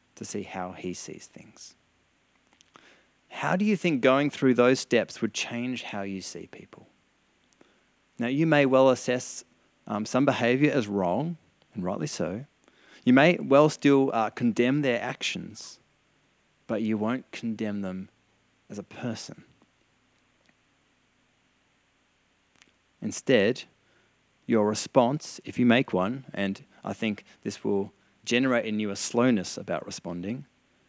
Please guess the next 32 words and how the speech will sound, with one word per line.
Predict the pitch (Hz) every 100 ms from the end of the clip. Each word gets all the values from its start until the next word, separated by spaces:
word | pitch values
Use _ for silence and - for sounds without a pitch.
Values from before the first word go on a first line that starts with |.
| _ _ _ _ _
you'll | - 104
be |
full | 104 - 131
of | 143
gentleness, | - 107 110 117 131 156 - - _ _ _ _ _ _ _ _
you'll | 113
be | 110
more | 107 113
inclined | 135 127 127 123
to |
show | 131 - 120
mercy, | 113 98 95 - 107 131 _ _ _ _ - -
and | 135
you'll | 135
be | 135
more | 131 135 170
inclined | 147 - - 120 123 123
to | 117 110 - -
humbly | - 139 143 147
confess | 147 127 - 113 107
that | - 92 - -
you | 127 143
perhaps | 120 107 98 - - - -
are | - 104
not | 104 -
that | - 90 - _ _ -
different. | 98 - - - - _ _ _ _ _ _ _ _ _ - - _
So | -
that's | 113 -
how | - 113
to | 101
judge | - 101 98 -